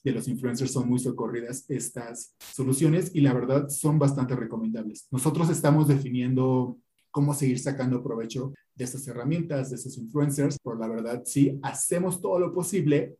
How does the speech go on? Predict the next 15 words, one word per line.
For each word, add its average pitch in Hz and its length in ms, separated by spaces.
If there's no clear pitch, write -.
para 165 320
que 208 320
la 117 240
colaboración 127 600
sea 170 520
lo 131 100
mejor 117 320
posible 139 320
tanto 110 240
para 110 180
nosotros 170 600
como 113 240
para 107 160
el 104 80
influencer. - 400